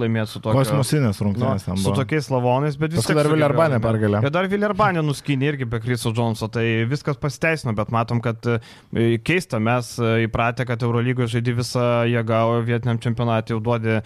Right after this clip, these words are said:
Speaker 1: pailsėtų. Dabar Chrisas Jonesas vietiniam čempionate penkiolika minučių išbėgo skaudančią koją, o Eurolygo nežaidžia.
Speaker 2: Jo, tai čia tas ispanų klubų paradoksas, kad vietinės pirmenybės ten yra pakankamai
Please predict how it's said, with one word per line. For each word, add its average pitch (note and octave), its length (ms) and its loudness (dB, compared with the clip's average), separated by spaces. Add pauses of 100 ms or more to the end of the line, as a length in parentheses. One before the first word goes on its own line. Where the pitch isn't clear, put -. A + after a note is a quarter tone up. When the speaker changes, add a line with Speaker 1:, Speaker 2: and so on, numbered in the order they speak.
(200)
Speaker 1:
pailsėtų. A#2 460 -2
Dabar G#2+ 220 -4
Chrisas A#2 280 -4
Jonesas A#2 360 -2
vietiniam A#2 300 -2
čempionate A2+ 440 -2
penkiolika A#2 420 -2
minučių A#2+ 320 -2
išbėgo A#2+ 340 -2
skaudančią A#2+ 480 -4
koją, C3+ 320 0 (300)
o A2 80 -4
Eurolygo G#2+ 460 0
nežaidžia. A2+ 420 -4 (680)
Speaker 2:
Jo, F3 180 2
tai A#2+ 120 -2
čia A2 100 0
tas G#2+ 220 0
ispanų A#2+ 340 0
klubų A#2 300 0
paradoksas, A2+ 640 2
kad G#2 160 -2
vietinės G#2+ 640 2
pirmenybės G#2 520 2
ten G#2 180 2
yra G#2 100 4
pakankamai A#2 1400 2